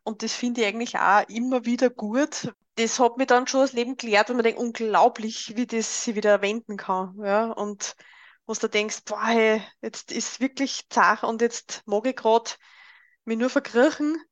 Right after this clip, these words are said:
Und da hab ich dann gelernt, so, lass einfach auch ein wenig Zeit vergehen. Am nächsten Tag kannst du auf einmal was vorstellen, was du am vorigen Tag noch nicht erdacht hast, dass du schaffst. Und am nächsten Tag wieder das Nächste und wieder das Nächste.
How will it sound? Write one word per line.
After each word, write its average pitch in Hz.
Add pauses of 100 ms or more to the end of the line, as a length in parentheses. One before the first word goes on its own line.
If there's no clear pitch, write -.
(280)
Und 247
da 220
hab 269
ich 277
dann 262
gelernt, 240
so, 254 (460)
lass 220
einfach 240
auch 233
ein 220
wenig 226
Zeit -
vergehen. 247
Am 233
nächsten 226
Tag 220
kannst -
du 233
auf 226
einmal 220
was 226
vorstellen, 214
was 214
du 233
am 226
vorigen 214
Tag 208
noch 208
nicht 220
erdacht 254
hast, -
dass 254
du -
schaffst. 226
Und 214
am 220
nächsten 208
Tag 208
wieder 254
das 254
Nächste 214
und 202
wieder 226
das 240
Nächste. 220